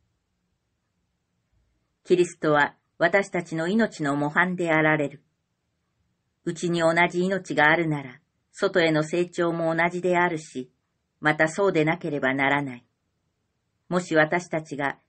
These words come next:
主イエスに近く生活しているとすれば、主のように成長するであろう。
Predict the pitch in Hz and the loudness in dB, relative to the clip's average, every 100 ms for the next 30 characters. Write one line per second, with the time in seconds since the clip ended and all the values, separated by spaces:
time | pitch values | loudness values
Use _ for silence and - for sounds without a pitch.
0 | _ - 202 185 185 185 160 156 156 - | _ -4 2 4 4 2 -2 -4 -4 -2
1 | 190 - - 170 175 175 - 156 - 175 | -2 -4 -6 -6 -4 -8 -10 -18 -2 0
2 | 175 180 143 139 143 143 139 120 _ _ | 0 -2 -4 -4 -4 -4 -4 -12 _ _
3 | _ _ _ _ - 196 175 175 185 160 | _ _ _ _ -6 -2 2 4 2 2
4 | 143 175 175 175 180 180 180 180 160 135 | -4 -4 -4 -2 -4 -2 -4 -2 2 4
5 | 135 139 139 | 4 0 -4